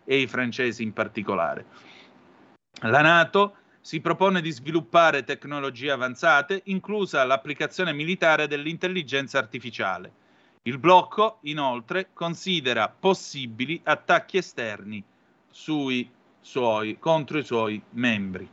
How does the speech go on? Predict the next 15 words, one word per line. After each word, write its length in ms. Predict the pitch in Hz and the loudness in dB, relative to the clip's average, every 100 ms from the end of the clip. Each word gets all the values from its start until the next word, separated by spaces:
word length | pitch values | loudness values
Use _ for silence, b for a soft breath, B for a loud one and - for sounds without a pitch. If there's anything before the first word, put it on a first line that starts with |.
| _ _ _ B B B B - | _ _ _ B B B B -4
Infine, 440 | 151 202 220 190 | 0 6 6 6
per 140 | 147 | 4
quanto 260 | 143 170 165 | 2 2 2
riguarda 880 | 151 143 160 160 147 147 139 131 - | -2 4 4 4 2 2 2 2 -2
i 300 | 139 139 135 | -8 -6 -6
legami 640 | 127 127 127 147 139 131 120 | -6 -6 0 2 0 -2 -8
con, 360 | 135 131 131 | -6 -6 -6
eh, 200 | 127 123 | -6 -6
l'Ucraina, 680 | 120 120 156 170 226 240 233 | -4 -4 0 2 4 4 2
il 160 | 139 135 | 0 -2
blocco 340 | 147 175 - | 2 0 0
continuerà 560 | 127 131 127 135 135 139 | -4 -6 -4 0 4 4
a 40 | |
rafforzare 800 | 120 123 - 120 - 156 139 120 | 4 -4 -8 -12 -2 2 4 2
la, 240 | 113 113 | -2 -6